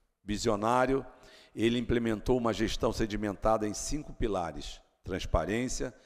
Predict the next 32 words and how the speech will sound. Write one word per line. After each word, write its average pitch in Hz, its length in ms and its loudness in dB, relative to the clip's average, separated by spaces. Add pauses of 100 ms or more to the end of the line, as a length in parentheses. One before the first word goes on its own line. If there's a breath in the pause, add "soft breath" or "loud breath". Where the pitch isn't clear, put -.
(260 soft breath)
integridade, 107 840 0 (100)
participação 104 580 0
popular, 101 840 2 (400 loud breath)
tecnologia 104 960 -2
e 107 140 -8
inovação. 104 720 -2 (640 loud breath)
À 107 100 4
frente 127 300 2
da 127 100 6
chefia 135 380 2
institucional 113 520 2
da 110 120 4
instituição, 113 720 -2 (480 loud breath)
doutor - 240 0
Gussen 131 400 4
implementou 127 840 2
o 98 60 -6
processo 113 520 4
de 110 120 -4
gestão 107 400 0
digital 113 1000 2
no 110 120 0
M 104 180 0
P 104 220 2
R 101 180 2
J, 80 420 -6 (440 loud breath)
ampliou 110 480 4
a - 20 8
aplicação 117 480 0
de 101 100 -2
novas 120 300 4
tecnologias, 110 840 -2